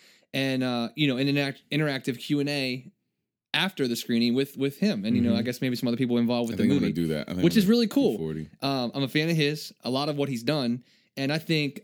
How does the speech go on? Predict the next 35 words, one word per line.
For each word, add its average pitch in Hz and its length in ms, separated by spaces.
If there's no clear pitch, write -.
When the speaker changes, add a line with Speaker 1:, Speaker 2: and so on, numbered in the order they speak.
Speaker 1:
I 143 100
totally 151 380
see 151 240
where 131 140
you're 135 120
going, 123 340
John, 120 200
and 123 100
what 135 100
your, 135 140
Speaker 2:
Yeah. 95 140
Speaker 1:
what 131 160
your 127 200
Speaker 2:
I'm 175 60
not 214 120
Speaker 1:
thought - 60
Speaker 2:
trying 202 120
to 180 80
be 160 100
a 123 60
killjoy, 117 500
but 117 340
it 131 280
Speaker 1:
No, 208 180
it's 139 160
valid. 143 420
I 123 60
mean, 135 180
I, 139 160
it's 147 160
crossed 156 280
my 147 100
mind 127 300
too. 160 160
But 120 160